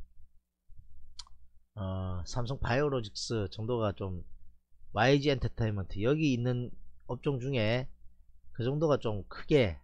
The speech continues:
하락폭 있었고 나머지는, 아, 적당하니, 아, 유지했다.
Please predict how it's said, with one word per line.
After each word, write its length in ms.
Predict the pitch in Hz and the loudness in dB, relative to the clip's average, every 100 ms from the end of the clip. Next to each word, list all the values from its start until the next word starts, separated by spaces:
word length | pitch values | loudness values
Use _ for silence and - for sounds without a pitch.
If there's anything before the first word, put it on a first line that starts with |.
| - | -6
하락폭 380 | - 120 - 127 | 2 2 2 -2
있었고 320 | - 143 120 | -4 -4 -2
나머지는, 840 | 104 113 151 147 151 113 123 113 - - - - - | 2 2 2 2 0 0 0 -2 -6 -14 -10 -6 -6
아, 380 | - 82 80 82 92 | -4 -2 -2 -4 -2
적당하니, 840 | 127 - 139 135 135 160 135 98 - | -2 4 6 6 6 4 2 -2 -6
아, 380 | 110 98 90 95 | -6 -4 -2 -4
유지했다. 600 | 101 107 120 120 - 87 | -4 0 2 0 0 -4